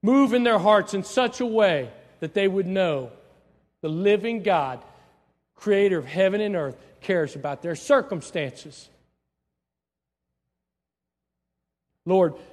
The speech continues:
touch each of us as we depart from this place and remind us of whose we are, that we are your children, that we are alive in you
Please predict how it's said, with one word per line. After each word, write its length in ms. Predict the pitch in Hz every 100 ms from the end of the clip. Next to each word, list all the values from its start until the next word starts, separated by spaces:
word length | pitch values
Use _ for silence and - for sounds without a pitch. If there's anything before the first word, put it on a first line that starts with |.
| _ _
touch 320 | 220 220 - -
each 300 | 240 233 214
of 160 | 180
us 200 | 180 160
as 140 | 180 160
we 140 | 208
depart 540 | 175 - - 240 247
from 140 | 233 220
this 180 | 220 214
place 440 | - 190 151 - - - -
and 200 | 185 180
remind 600 | 180 175 220 233 214 170
us 300 | 147 - - -
of 200 | 156 -
whose 320 | 226 220 170
we 220 | 196 190
are, 280 | 165 135 117 - _ _ -
that 140 | 180
we 160 | 214 214
are 140 | 175
your 280 | 165 262 262
children, 560 | 269 254 220 151 127 107 - _ _ _ _ _ _ _ _ _ _ _ _ _ _ _ _ -
that 160 | 165
we 200 | 156 202
are 240 | 196 202 185
alive 720 | 185 185 233 233 214 151 113 - - _ _ _ -
in 280 | 240 233
you 340 | 202 214 165